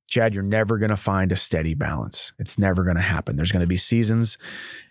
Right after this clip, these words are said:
as I was saying, that you're gonna be pouring into your career, pouring into your passions, and your relationships and your family are gonna be a little bit lower. And then there's gonna be times where you're pouring into your family, and then maybe your business or your passions struggle a little bit.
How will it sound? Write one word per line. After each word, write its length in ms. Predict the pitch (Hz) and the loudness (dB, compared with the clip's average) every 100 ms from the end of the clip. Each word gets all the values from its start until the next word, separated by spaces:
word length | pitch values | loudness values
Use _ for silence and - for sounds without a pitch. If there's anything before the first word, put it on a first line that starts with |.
| _ _ - | _ _ -4
as 220 | 104 98 | -2 0
I 80 | 98 | 0
was 160 | 98 | 0
saying, 320 | - 98 98 | 2 2 2
that 160 | 90 - | 0 -2
you're 160 | 90 92 | 0 2
gonna 140 | 90 | 2
be 100 | 85 | 0
pouring 340 | - 120 113 | 0 0 2
into 160 | 107 104 | 2 2
your 140 | 101 | 0
career, 440 | 95 110 110 110 110 | -2 -2 0 2 0
pouring 300 | - 101 95 | 0 0 2
into 160 | 90 | 2
your 120 | 87 85 | 0 0
passions, 440 | 110 110 117 104 | 0 0 0 0
and 100 | 95 | 2
your 100 | 92 | 2
relationships 600 | 92 95 98 101 110 - | 2 0 0 0 0 0
and 80 | 101 | 0
your 120 | 95 | 0
family 320 | 92 104 98 | 0 2 2
are 100 | 92 | 2
gonna 160 | 90 90 | 0 0
be 260 | 90 90 92 _ _ _ _ | 0 -2 -4 _ _ _ _
a 80 | 101 | -2
little 180 | 101 87 | 0 0
bit 140 | 67 | 0
lower. 280 | 82 76 78 | 0 0 0
And 140 | 95 | 2
then 240 | 95 95 90 | 2 2 2
there's 160 | 95 | 2
gonna 100 | 101 | 2
be 60 | 92 | 2
times 280 | 113 110 101 | 2 2 0
where 60 | |
you're 80 | 95 | -2
pouring 300 | - 113 107 | 0 0 2
into 160 | 104 101 | 2 0
your 80 | |
family, 400 | 101 117 123 123 | 0 0 0 0
and 140 | 120 104 | 0 2
then 100 | 95 | 2
maybe 220 | 95 98 | 2 2
your 120 | 98 | 0
business 480 | 101 110 98 90 - | 0 0 0 0 0
or 300 | 87 95 92 | 0 0 0
your 240 | 92 90 | 0 0
passions 800 | 87 - 95 110 - 92 87 - - _ _ _ _ _ _ | -2 -4 -2 0 0 0 0 -2 -10 _ _ _ _ _ _
struggle 560 | - - 110 95 90 85 | -6 0 0 0 -2 -2
a 80 | 101 | 0
little 240 | 92 85 | 0 0
bit. 260 | 87 78 - | 0 -2 -4